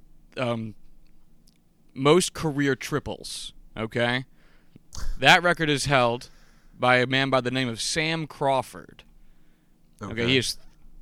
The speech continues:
Speaker 1: three hundred and nine. And, uh, let's see, he was born in eighteen eighty in Wahoo, Nebraska. <laughs> Uh, <laughs> and he played from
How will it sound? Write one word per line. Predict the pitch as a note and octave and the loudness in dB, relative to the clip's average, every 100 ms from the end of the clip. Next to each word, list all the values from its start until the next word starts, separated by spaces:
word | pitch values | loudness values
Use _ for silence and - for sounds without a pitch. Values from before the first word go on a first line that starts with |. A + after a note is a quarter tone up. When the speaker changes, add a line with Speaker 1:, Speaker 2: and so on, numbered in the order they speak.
| - | -20
Speaker 1:
three | - - E3+ A3 G#3+ | -20 -12 -6 -4 -2
hundred | F#3+ F#3 F3 | -4 -6 -6
and | E3 C#3+ | -6 -4
nine. | B2+ A#2 A2+ C#3+ D3 - - - - - _ _ - | -2 -2 -4 -10 -14 -20 -20 -20 -20 -20 _ _ -6
And, | A#2+ A#2+ A#2+ A#2 | 0 2 2 0
uh, | A#2 A2+ A2+ G#2+ - - - - | 0 2 2 -2 -6 -20 -16 -6
let's | E3+ | -4
see, | D3 B2+ | 0 0
he | F3+ C#4 | 4 4
was | B3 D#3 | 4 0
born | D3 A3+ D3 B2 C#3 - - - | 0 2 2 0 -6 -14 -20 -6
in | D3 D3+ D3+ C#3 - _ _ - | 0 2 2 -2 -8 _ _ -2
eighteen | G3+ C4 - A#3+ B3 G#3+ | 0 0 0 0 2 0
eighty | F3+ B3+ C3+ C3 F#3+ - - - | -2 -2 -4 -6 -8 -14 -16 -4
in | C#3 C3+ A#2+ - | 0 0 -2 -8
Wahoo, | A#2+ D3+ A3 E4+ - D4+ D#4 D#4+ E4+ E4+ D#4+ | -2 2 4 2 0 2 2 0 0 -2 -2
Nebraska. | C#4 F3 C3 - - F2 C#3 - | 2 2 2 -2 -8 -12 -12 -16
<laughs> | - - - - - - - - - | -20 -20 -20 -20 -20 -20 -20 -20 -8
Uh, | D3+ D3 D3 | -2 2 2
<laughs> | - | 4
and | G#3 - | 2 4
he | G#3 | -2
played | F#3+ F3+ F#3 F#3 | -2 -2 0 -2
from | - D#3 C3+ | -2 -2 -2